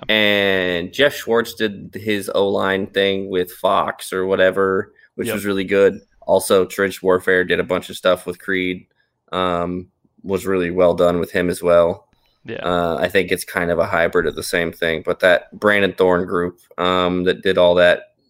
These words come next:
Speaker 1: O-line scouting, if you're not familiar with them and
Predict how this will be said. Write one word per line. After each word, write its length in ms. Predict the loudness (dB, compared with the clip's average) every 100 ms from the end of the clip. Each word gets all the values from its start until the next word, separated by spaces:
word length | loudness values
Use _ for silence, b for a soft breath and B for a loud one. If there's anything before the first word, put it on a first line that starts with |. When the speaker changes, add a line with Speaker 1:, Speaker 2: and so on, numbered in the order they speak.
| _ _ 2
Speaker 1:
O-line 560 | 4 4 0 -2 -6 -10
scouting, 480 | -8 0 2 2 0
if 120 | -2
you're 200 | -4 -4 _ -10
not 320 | -6 -6 -8 -12
familiar 360 | -8 -6 -6
with 160 | -8 -8
them 240 | -6 -6
and 180 | -10 -14